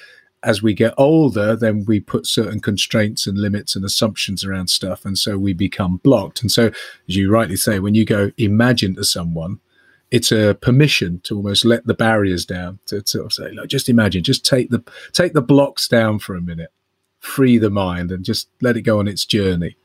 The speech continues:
as kids would do, 'cause they don't have those constraints.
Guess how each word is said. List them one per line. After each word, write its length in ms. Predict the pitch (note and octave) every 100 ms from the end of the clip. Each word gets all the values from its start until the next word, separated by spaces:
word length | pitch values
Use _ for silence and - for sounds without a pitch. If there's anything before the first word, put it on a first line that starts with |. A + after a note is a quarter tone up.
| _
as 160 | - C3
kids 300 | - C#4+ -
would 140 | -
do, 160 | - - - -
'cause 220 | F#2 - _ -
they 140 | F2
don't 240 | F2 F2+
have 180 | G2 F#2+
those 200 | G2+ F#2+
constraints. 600 | - G#2 - E3 F2+ -